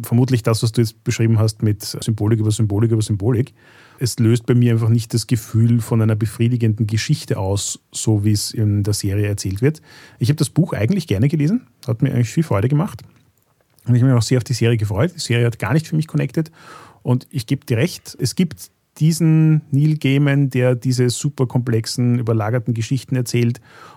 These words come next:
Und ich habe das Gefühl, dass er bei Fernsehproduktionen mehr das Bedürfnis hat, das raushängen zu lassen, als wenn er kleine persönliche Bücher schreibt. Und das ist für mich dann halt so ein Fall von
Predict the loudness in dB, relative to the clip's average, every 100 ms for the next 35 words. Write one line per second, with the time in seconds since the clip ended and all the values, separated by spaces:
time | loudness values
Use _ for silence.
0 | -4 -2 0 -2 -2 -4 -4 0 4 6
1 | 4 2 -2 0 0 2 2 4 2 0
2 | -2 _ _ _ -2 0 0 -2 -2 -2
3 | -2 -2 -4 -4 -2 0 2 2 0 -2
4 | 0 2 2 -2 -2 0 0 0 -2 -2
5 | -6 -4 -6 -4 -4 -2 0 0 0 0
6 | 0 0 -2 0 -2 0 0 2 2 -2
7 | -8 -20 -20 -20 _ _ -4 0 2 2
8 | 0 0 0 0 0 -2 0 0 -2 -8
9 | -10 -16 -16 _ 0 0 0 -4 -10 _
10 | _ -20 _ _ _ _ _ -20 -20 -12
11 | -4 -2 2 2 2 2 0 2 0 0
12 | 0 0 2 2 4 2 -2 -10 -14